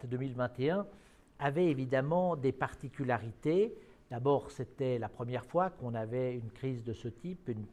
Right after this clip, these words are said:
une pandémie qui touchait notre, per-, notre pays. Elle a permis,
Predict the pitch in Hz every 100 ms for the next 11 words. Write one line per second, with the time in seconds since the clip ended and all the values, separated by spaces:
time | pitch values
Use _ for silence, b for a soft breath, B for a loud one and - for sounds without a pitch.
0 | - 135 120 113 104 127 123 127 123 135
1 | 120 B B B - 110 143 - 156 135
2 | 110 B B B 117 120 120 - 117 110
3 | 107 B B - - 123 110 - 139 123
4 | 120 120 - 135 190 240 - 139 147 151
5 | - 208 180 185